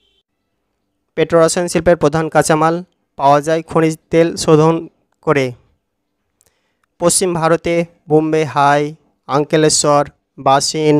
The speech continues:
কাম্বে, কালোর প্রভৃতি অঞ্চল থেকে উত্তোলিত খনিজ তেলের যোগান এখানে পেট্রো রসায়ন শিল্প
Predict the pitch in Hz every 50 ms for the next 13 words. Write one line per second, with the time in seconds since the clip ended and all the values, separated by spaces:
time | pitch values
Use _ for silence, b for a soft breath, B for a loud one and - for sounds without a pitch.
0 | 147 156 - _ _ _ _ _ _ _ _ - 147 143 147 147 143 147 147 143
1 | 143 147 156 - _ _ _ _ _ - 143 139 147 147 147 147 143 143 _ _
2 | _ - 170 170 165 185 190 185 - 190 180 180 190 214 - 147 151 151 147 -
3 | 170 160 156 - 170 160 - 170 165 165 156 151 151 _ - 180 175 175 175 170
4 | - 170 160 160 156 b b b b b b b - 170 160 156 160 156 - 170
5 | 160 151 156 143 139 147 147 135 151 151 151 151 156 - _ _ _ _ _ -
6 | 156 151 - 170 165 160 160 160 151 - _ - - 160 156 - 165 156 151 151
7 | - 160 156 147 - 156 143